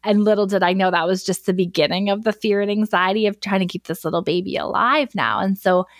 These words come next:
if we're constantly, like, just trying to get to the next hurdle for some relief of our fear and worry, I think that's also an indicator and, and a red flag as well.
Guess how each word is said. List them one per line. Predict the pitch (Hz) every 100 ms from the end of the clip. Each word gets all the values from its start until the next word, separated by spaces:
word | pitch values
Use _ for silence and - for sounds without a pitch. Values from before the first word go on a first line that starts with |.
| - -
if | 202 220
we're | 208
constantly, | - 190 202 220 - 202 196 180
like, | 160 165 - _ _
just | 220 226
trying | - 220
to | 220
get | 175 214
to | 220
the | 208
next | 175 -
hurdle | - - 196 196 196
for | -
some | 180 190 185
relief | 160 - 175
of | 220
our | 226 220 220
fear | - 233 226 226
and | 220
worry, | 214 208
I |
think | 208 208
that's | 185 -
also | 151 180 - 165
an | 165
indicator | 180 185 - - 135 -
and, | - - -
and | 180
a | 175
red | - -
flag | - - - -
as | -
well. | - - 202